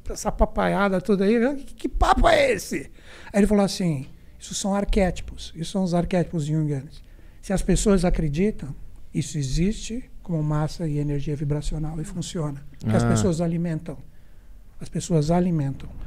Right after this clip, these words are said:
Speaker 1: Quer ver um exemplo disso, do acreditar? Vamos lá. Independente de religião, você pega aqui uma estatueta de Jesus ou de Maria. Bicho, independente da gente ter uma religião X ou Y, eu vou respeitar.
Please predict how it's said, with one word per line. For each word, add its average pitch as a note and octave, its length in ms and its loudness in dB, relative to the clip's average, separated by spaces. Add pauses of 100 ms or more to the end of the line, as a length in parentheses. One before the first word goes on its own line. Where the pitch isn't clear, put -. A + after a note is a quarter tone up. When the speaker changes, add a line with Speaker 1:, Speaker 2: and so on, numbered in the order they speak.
(220)
Speaker 1:
Quer G#3+ 120 6
ver D#4+ 100 6
um D4 100 6
exemplo G#3 400 4
disso, A3+ 420 0
do D#3+ 120 4
acreditar? E3 720 4 (320)
Vamos G#3 200 2
lá. - 200 -4 (760)
Independente C4 640 4
de C#4 140 2
religião, A#3 500 4
você - 160 -4
pega A3+ 220 4
aqui A3 220 4
uma A3+ 180 8
estatueta G#3 840 6 (760)
de E3 120 -2
Jesus F#3+ 420 2
ou G#3+ 80 4
de G3+ 140 0
Maria. E3 420 0 (1160)
Bicho, - 380 0 (440)
independente A#3+ 960 2
da F3 220 4
gente F3+ 420 0
ter G3 300 2
uma F#3 160 6
religião E3+ 480 2
X F3+ 360 0
ou F3+ 120 2
Y, A#3+ 260 0
eu F#3+ 60 0
vou F#3+ 120 4
respeitar. G#3 800 0